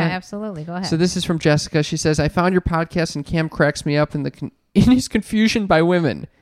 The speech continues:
Speaker 2: <laughs> Great. I'm glad that's where the comedy comes from.
Speaker 1: After she hears this one, she will, she will be totally cracking up.
Speaker 2: I,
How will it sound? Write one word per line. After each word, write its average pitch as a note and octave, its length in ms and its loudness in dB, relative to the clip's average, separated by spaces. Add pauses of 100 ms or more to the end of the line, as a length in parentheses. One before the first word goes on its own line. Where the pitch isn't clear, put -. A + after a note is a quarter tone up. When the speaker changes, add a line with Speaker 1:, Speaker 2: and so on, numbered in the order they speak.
Speaker 2:
<laughs> - 480 -18
Great. D4 460 4 (240)
I'm F#3+ 80 -4
glad G3+ 220 2
that's A#3 220 0
where A#3+ 80 2
the A#3 60 -2
comedy C4 380 0
comes C#3 260 0
from. G#2 320 -2
Speaker 1:
After F3+ 280 -4
she G#3+ 160 -2
hears B3 240 2
this F4 200 -2
one, C4 200 -2
she A#3+ 160 -2
will, G#3 320 2
she G3+ 100 0
will A3+ 120 2
be G#3+ 300 -4 (600)
totally G4+ 380 6
cracking G3 380 -2
up. D3 240 -6 (120)
Speaker 2:
I, G3+ 180 2